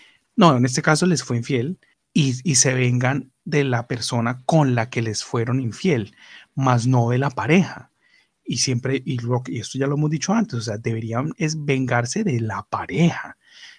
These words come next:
porque la pareja fue la que les falló, la pareja era con quien tenían un compromiso, que, que sí, o sea, que las viejas que, eh, que, que se meten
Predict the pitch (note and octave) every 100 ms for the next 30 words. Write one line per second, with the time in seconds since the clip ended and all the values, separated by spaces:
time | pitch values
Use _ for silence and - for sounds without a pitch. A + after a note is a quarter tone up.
0 | _ A#2+ B2+ B2 A2 G#2 F#2+ G2 B2 D#3
1 | D#3+ - D#3+ A#2+ - - G#2 - A#2+ C3
2 | A2+ F#2 G2+ F#2+ G2 A#2+ C3 C3+ - -
3 | - - - B2+ B2+ A#2+ A#2 A#2 G2+ A2
4 | A#2+ A#2+ C3 B2+ A2+ G2+ B2 E3 - -
5 | _ _ - - - _ - B2+ A2 A#2
6 | B2 B2 G#2+ G#2 G#2 - D#3 B2+ A#2+ A2
7 | A#2 - _ _ _ _ _ _ _ -
8 | B2+ A2+ A#2+ A#2+ B2 B2 D#3+ D3 C3+ -
9 | A#2+ A2 A#2 B2 A#2 - A#2+ A#2 A#2 A2
10 | - B2 C3 B2+